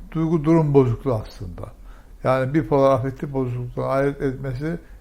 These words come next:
imkansız teknik olarak. Ee, çok benziyor ama o değil.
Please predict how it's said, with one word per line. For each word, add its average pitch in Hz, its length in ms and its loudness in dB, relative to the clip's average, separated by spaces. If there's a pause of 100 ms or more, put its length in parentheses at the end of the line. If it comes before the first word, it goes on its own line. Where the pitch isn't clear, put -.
(160)
imkansız 139 680 0
teknik 123 340 -4
olarak. 110 380 -4 (580)
Ee, 117 480 0 (640)
çok - 280 2
benziyor 104 540 0
ama 135 200 -2
o 139 220 2
değil. 127 360 0